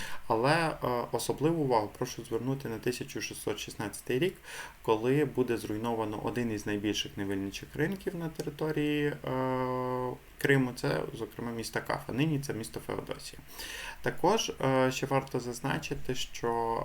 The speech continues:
е, козаки активно і допомагали і полякам у веденні боротьби. В тисячу, е, тисяча шістсот вісімнадцятому році Пет-, е, Петро Конашевич Сагайдачний здійснював похід на Москву для того, щоб підтримати королевича Владислава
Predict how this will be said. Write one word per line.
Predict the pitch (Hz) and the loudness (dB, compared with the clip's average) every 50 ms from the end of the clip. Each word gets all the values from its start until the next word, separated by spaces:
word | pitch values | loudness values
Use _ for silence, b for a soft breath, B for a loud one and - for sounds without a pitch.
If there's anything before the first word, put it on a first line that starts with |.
| - - | -2 -2
е, | 120 117 113 113 117 113 110 110 107 135 - - - - - - | -2 -2 0 0 0 0 0 -2 -6 -8 -12 -12 -16 -12 -2 -2
козаки | 127 117 127 127 - 151 | 0 2 0 0 2 2
активно | 147 139 143 - 135 123 123 123 | 2 2 4 2 2 2 4 0
і | 120 113 | 0 -2
допомагали | 117 - - - - 113 110 113 110 104 104 | -2 -4 -4 -4 -4 -2 0 0 0 2 2
і | 104 | 0
полякам | 101 - 117 110 101 95 - - 107 104 | 2 2 4 4 4 2 0 -4 -4 -4
у | 107 | -4
веденні | 104 110 110 104 113 113 117 113 | -2 -4 -4 -2 -4 -6 -6 -6
боротьби. | 113 120 117 - 123 113 123 - 135 147 - B B B B B B B B - | -6 -4 -2 -2 -2 -2 -2 -4 -4 -4 -6 B B B B B B B B 4
В | - | 6
тисячу, | 143 139 143 139 - 147 | 6 6 6 4 2 2
е, | 139 135 135 - - 131 127 123 120 - | 4 2 2 4 4 4 4 4 2 2
тисяча | - 139 139 139 135 - - 123 | 0 0 2 0 -2 -2 -2 -2
шістсот | - - 117 - - 131 120 - - - - | -2 -2 -4 -2 0 0 -2 -2 -4 -2 2
вісімнадцятому | 117 113 113 110 117 - - 127 120 120 110 104 - - - 113 107 110 117 | 2 4 4 2 0 -2 -2 -2 -2 -2 -2 -4 -6 -6 -6 -4 -4 -2 0
році | 135 143 170 165 - - 139 | 0 0 0 0 -2 -4 -4
Пет-, | 139 - - - - - - 117 | -4 -6 -10 -6 -4 -2 0 0
е, | |
Петро | - - - - 127 123 120 | 0 -2 -4 0 0 0 2
Конашевич | - 117 113 113 - - 117 107 107 104 | 2 -2 -2 -2 -2 -2 -2 -2 -2 -4
Сагайдачний | - - 107 110 110 - 120 120 117 - - - 110 107 107 - 131 | -4 -6 -4 -4 0 2 2 2 2 2 -2 -4 -6 -6 -6 -6 -6
здійснював | 120 101 113 117 110 - - 107 104 101 - | -6 -2 -2 -2 -2 0 -2 -2 -2 -2 -4
похід | 104 - - 107 104 104 | -8 -6 -6 -6 -4 -4
на | 101 | -4
Москву | 104 104 - - - - 175 | -4 -4 -6 -6 -4 -4 -4
для | 170 170 160 | -2 -2 -2
того, | 156 - 160 156 | 0 0 0 0
щоб | 151 - 160 - | 0 -2 -6 -6
підтримати | - - - - 151 143 143 139 143 139 | -8 -10 0 2 4 4 4 2 0 -2
королевича | 139 - 131 131 131 131 123 127 127 - - 123 | -2 0 0 2 2 2 2 0 -2 -2 -2 -2
Владислава | 123 123 117 117 120 117 - - 127 123 120 120 | -2 -2 -2 -2 -4 -6 -4 -2 -2 -2 -2 -2